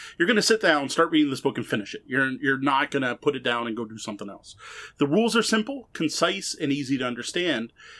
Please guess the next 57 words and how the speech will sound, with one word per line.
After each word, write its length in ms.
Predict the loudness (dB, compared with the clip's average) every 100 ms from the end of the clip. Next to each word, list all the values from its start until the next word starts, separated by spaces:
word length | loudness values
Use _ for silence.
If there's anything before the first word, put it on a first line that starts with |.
| -6
And 140 | 0
one 100 | 0
of 40 | 0
the 60 |
best 300 | 2 2 2
parts 300 | 0 0 2
is 100 | 2
it's 180 | 0 -2
written 440 | 0 0 2 -2 0
at 160 | 0
a 40 | 4
level 340 | 4 4 0
even 260 | 0 0 -2
kids 360 | -2 -4 -4
could 260 | -6 -6 -4
read 300 | -8 -4 -2 0
and 220 | 0 0
learn 220 | -2 -4
to 60 | -4
play 460 | 0 2 2 -2 -4
just 180 | -4
from 180 | -2 -2
this 140 | -2 -8
book. 300 | -14 -14 _ _ _ -20 -20 -6 2
Now, 220 | 4 4
this 180 | 2 2
is 160 | 4
a 60 | 2
traditional 640 | 2 0 0 2 0 0
role-playing 400 | -2 -2 -2 0
game, 260 | 2 0 0
and 100 | 0
what 120 | 0
I 40 |
mean 200 | 2 2
by 80 | 0
traditional 520 | -2 0 0 0 0
is 120 | 0
you 80 | 0
have 100 | 0
a 60 | -2
G 260 | -4 -2
M 260 | 0 -2 -4
and 180 | -6 -8
players. 540 | 0 2 2 0 -2 -12 -18 -2
Uh, 180 | 2 2
the 120 | 0
G 200 | -2 0
M 200 | 2 0
is 100 | -4
called 220 | -2 -2
the 80 | 0
Navigator 640 | 2 2 2 -2 -4 -6 -10
in 200 | -6 -4
this 160 | -4 -8
particular 460 | -8 -10 -8 -10 -4
game. 380 | 0 0 -2